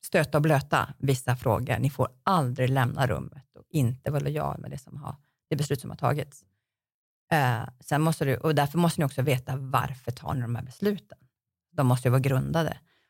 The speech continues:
Och jag tror att det är det som får också att om jag jobbar med dem jag har jobbat med, de, det, det är ärligt menat och jag,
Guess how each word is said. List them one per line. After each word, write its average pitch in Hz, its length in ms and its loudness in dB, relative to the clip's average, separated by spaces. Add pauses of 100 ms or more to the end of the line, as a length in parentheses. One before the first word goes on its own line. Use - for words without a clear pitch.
(120)
Och - 60 0
jag 165 60 0
tror 175 120 2
att 135 100 -2
det 156 60 2
är 143 40 4
det 180 300 4
som 156 160 0
får 117 220 0
också - 440 -2 (540)
att - 200 -2
om 120 100 4
jag 127 140 4
jobbar 139 260 0
med 131 140 2
dem 127 140 2
jag 131 80 2
har 165 160 4
jobbat 135 260 2
med, 95 180 -8
de, 147 240 2 (680)
det, 170 320 2
det 160 240 2
är 143 100 2
ärligt 131 320 2
menat 139 440 2
och 127 60 4
jag, 131 260 4